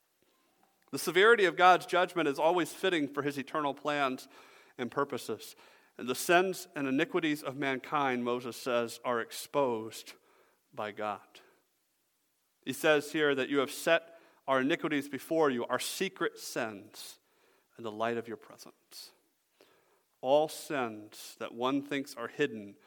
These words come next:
are made manifest by the light of God. One of the things that we have to remember is that we cannot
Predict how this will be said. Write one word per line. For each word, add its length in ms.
are 100
made 240
manifest 680
by 60
the 140
light 420
of 120
God. 140
One 180
of 100
the 80
things 160
that 100
we 80
have 140
to 80
remember 400
is 240
that 180
we 120
cannot 800